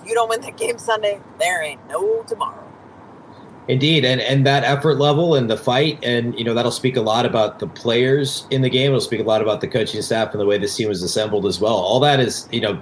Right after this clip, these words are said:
Speaker 2: all eyes are on that effort level Sunday. And it sounds crazy, but that, I mean, Denver is that good, and, and like you said, the human nature of the, the history of being down three oh and the human nature of going back to Denver Tuesday, doing this all over again. Um,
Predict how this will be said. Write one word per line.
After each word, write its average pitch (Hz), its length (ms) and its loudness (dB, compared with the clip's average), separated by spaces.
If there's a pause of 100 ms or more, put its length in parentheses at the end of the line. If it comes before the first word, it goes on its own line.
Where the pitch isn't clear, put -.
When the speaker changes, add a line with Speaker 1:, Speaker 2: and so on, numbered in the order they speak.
Speaker 2:
all 156 200 4
eyes 143 300 4
are 120 120 4
on 113 240 -2 (260)
that 131 200 2
effort 156 340 2
level 120 280 2
Sunday. 131 340 2
And 110 100 0
it 117 80 -6
sounds 175 300 0
crazy, 156 400 2
but 131 180 0
that, 139 320 0
I 131 60 2
mean, 127 140 0
Denver 156 320 2
is 131 140 0
that 127 280 0
good, 139 460 0
and, 120 220 0
and 110 180 -4
like 117 200 0
you 127 60 0
said, 120 200 0
the 104 60 -6
human 113 280 0
nature 110 320 0
of 90 160 -4 (580)
the, 110 320 -2
the - 80 -4
history 143 360 2
of 117 60 2
being 120 200 0
down 117 260 0
three 113 300 0
oh 110 340 2
and 98 400 -2 (140)
the 104 60 -6
human 113 260 0
nature 110 320 0
of 92 100 -2
going 113 220 0
back 110 220 0
to 113 100 -2
Denver 107 340 0
Tuesday, 104 640 -2 (360)
doing 120 220 2
this 117 160 0
all 120 200 6
over 127 240 6
again. 95 340 0 (440)
Um, 110 360 0